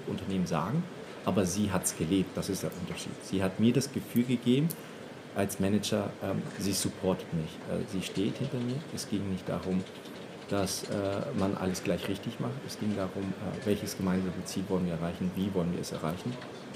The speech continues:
und was benötigt ist. Und, äh, die Art und Weise, wie sie mich da rangeführt hatte, hat mir sehr viel geholfen, ähm, hat mich auch reifen lassen,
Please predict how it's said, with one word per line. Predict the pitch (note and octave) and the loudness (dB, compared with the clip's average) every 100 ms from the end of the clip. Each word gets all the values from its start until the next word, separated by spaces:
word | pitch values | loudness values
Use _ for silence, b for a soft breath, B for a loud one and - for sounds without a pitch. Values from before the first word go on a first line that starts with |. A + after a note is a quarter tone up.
| - - - - | -10 -12 -10 -4
und | G2 | 0
was | E2 | 0
benötigt | - D#2 F2 - - | 0 -2 -2 -2 -2
ist. | C#3 - - - - - - - | -2 -4 -12 -14 -12 -12 -8 0
Und, | G2+ G#2 - - | 2 4 0 0
äh, | - G2+ | 4 4
die | G2 | 4
Art | F#2+ A#2 | 4 4
und | A#2+ G2+ | 4 6
Weise, | G2 G#2 G2+ | 6 6 4
wie | F#2+ F#2+ G2 G#2 - - | 2 0 0 0 -2 -2
sie | F#2+ G2 | 0 2
mich | G#2 - | 2 2
da | F#2+ F#2 | 0 2
rangeführt | F#2+ G#2+ G#2+ - G2+ G2 | 2 2 0 2 2 2
hatte, | F2+ F#2+ F#2+ G#2+ - - - - | 0 0 0 -2 -10 -12 -8 -6
hat | - | -2
mir | F#2+ | 2
sehr | F2 F#2 | 4 4
viel | - | 2
geholfen, | F#2+ F2+ E2+ F#2+ - C#3+ - - - - - - - | 0 2 2 2 0 -2 -2 -10 -12 -12 -12 -8 0
ähm, | F#2 F#2 F2+ F#2 - E2+ - | 2 4 4 2 -2 -6 -4
hat | G#2 - | -4 -2
mich | G2+ - | -2 0
auch | F2+ - E2 | -2 -4 -2
reifen | F2 G2 - A#2 | 4 4 4 4
lassen, | G#2 - A2+ A2+ | 4 2 2 2